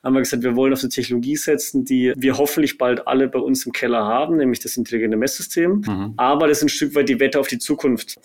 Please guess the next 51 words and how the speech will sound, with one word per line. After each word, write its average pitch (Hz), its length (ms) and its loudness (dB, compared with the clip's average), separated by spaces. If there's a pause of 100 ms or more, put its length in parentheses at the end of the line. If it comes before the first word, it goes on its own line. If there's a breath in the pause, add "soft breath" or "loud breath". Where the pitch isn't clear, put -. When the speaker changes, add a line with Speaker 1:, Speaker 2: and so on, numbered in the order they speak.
Speaker 1:
Heute 135 260 2
haben 139 160 2
wir 156 80 2
die 131 60 2
Messsysteme 139 460 0
noch 175 100 2
nicht 165 220 -2
da. 175 340 2
Wir 127 140 2
entwickeln 135 400 2
gerade 131 160 2
auch 120 60 -4
die 117 100 -8
Fähigkeit, 190 600 0 (360 loud breath)
ähm, 135 260 2
aber 139 220 2
es 165 120 0
dauert 135 280 2
noch 147 80 0
ein 135 40 0
Stück 135 280 -4
weit, 123 120 -2
bis 131 200 -4
wir 131 80 -2
das 123 80 -2
tatsächlich 123 400 -6 (160)
auch 123 120 -6
können. 120 480 0 (480 loud breath)
Wichtig 175 380 0
ist 185 140 2
aber, 165 560 0
wir 131 200 2
haben 135 260 2
es - 440 -4
auch 127 140 0
hier 165 240 0
an 147 80 2
der 135 120 2
Stelle 131 280 2
wieder 127 200 2
erprobt. 131 580 -2
Im 131 120 -2
Projektumfeld 147 800 0
haben 139 140 2
wir 131 40 2
das 127 140 0
in 117 80 -6
einem 120 180 0
der 117 100 2
Netzlabore 135 600 0
genau 127 420 2